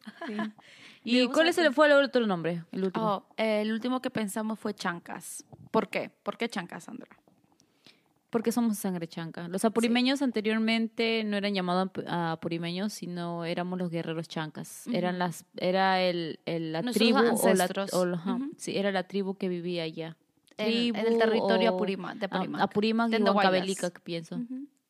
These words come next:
Speaker 2: Creo que sí. O todo Apurímac, pienso que
Speaker 3: Sí,
Speaker 2: eran
Speaker 3: en
Speaker 2: los
Speaker 3: el lado
Speaker 2: chancas.
Speaker 3: de Andahuaylas. Los
Speaker 2: Ujú.
Speaker 3: chancas vivieron ahí por muchos años. Nunca fueron conquistados por los
Speaker 2: Los
Speaker 3: incas.
Speaker 2: incas
Speaker 1: Qué
Speaker 2: fueron
Speaker 3: guerreros.
Speaker 2: guerreros, son tra-, trabajadores.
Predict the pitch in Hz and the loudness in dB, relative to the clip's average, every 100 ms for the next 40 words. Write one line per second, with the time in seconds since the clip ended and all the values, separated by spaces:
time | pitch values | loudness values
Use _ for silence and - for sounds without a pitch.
0 | _ _ _ _ _ _ _ - 220 214 | _ _ _ _ _ _ _ -6 -4 -6
1 | 180 - - 208 220 214 285 294 294 254 | -10 -10 -4 2 4 6 6 6 6 4
2 | 233 185 - 208 208 208 196 196 202 247 | 4 2 0 0 0 0 2 4 4 6
3 | 247 247 254 269 262 240 226 214 208 214 | 6 6 6 6 4 2 2 2 2 4
4 | 196 196 185 175 196 226 208 208 208 214 | 4 4 0 -2 -8 -8 -2 0 0 -2
5 | 196 208 202 196 202 185 185 196 190 190 | -2 -6 -4 -4 -2 -2 -2 -4 -4 -6
6 | - 196 - 185 185 185 185 - - - | -6 -8 -6 -6 -6 -6 -8 -10 -16 -20
7 | - 220 226 220 - 208 208 208 208 196 | -6 -2 -2 -2 -2 -2 -2 -6 -8 -6
8 | 190 190 - 190 180 - 185 180 180 170 | -4 -4 -8 -12 -12 -6 -2 0 0 0
9 | 180 202 196 202 202 - - - - 233 | 0 -2 -2 -4 -6 -10 -18 -16 -8 2
10 | 220 220 208 202 202 214 208 208 208 208 | 6 6 6 6 6 6 6 6 4 2
11 | 190 - 214 208 208 196 175 - 180 175 | -4 -6 -4 0 0 0 -2 0 2 2
12 | 170 180 180 196 202 196 190 196 185 - | 2 2 4 6 6 4 2 0 -4 -12